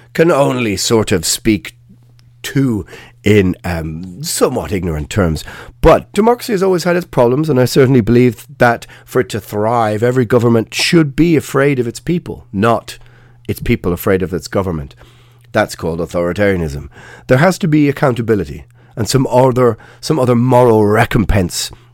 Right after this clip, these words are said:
To me, it feels like this is partly gone.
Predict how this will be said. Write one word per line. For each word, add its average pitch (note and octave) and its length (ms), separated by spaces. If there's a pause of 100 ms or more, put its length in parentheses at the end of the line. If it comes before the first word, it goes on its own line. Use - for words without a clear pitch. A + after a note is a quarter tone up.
(1000)
To D3 100
me, F3 120
it F#3 60
feels A3+ 200
like F#3 120
this F#3+ 160
is D#3 100
partly D3+ 340
gone. B2 340